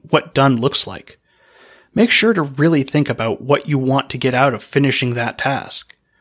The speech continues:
What not only would make the task easier for you to complete, but what would make it more functional in your life.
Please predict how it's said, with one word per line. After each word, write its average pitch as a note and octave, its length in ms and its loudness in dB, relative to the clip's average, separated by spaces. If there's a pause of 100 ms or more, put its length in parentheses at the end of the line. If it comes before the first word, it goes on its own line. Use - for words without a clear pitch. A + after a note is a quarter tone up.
(400)
What D#3+ 240 0
not F3 340 2
only G3 320 4
would C#3+ 180 4
make D#3 200 2
the C#3+ 80 -2
task - 420 -6
easier F3+ 380 2
for E3 140 -4
you D3+ 160 2
to D3 80 -4
complete, - 440 -4 (540)
but - 160 2
what F3+ 180 0
would G3 140 2
make F3 180 4
it - 240 -4
more D3 240 4
functional C3+ 680 -2
in C#3+ 180 0
your C3 120 2
life. - 580 -8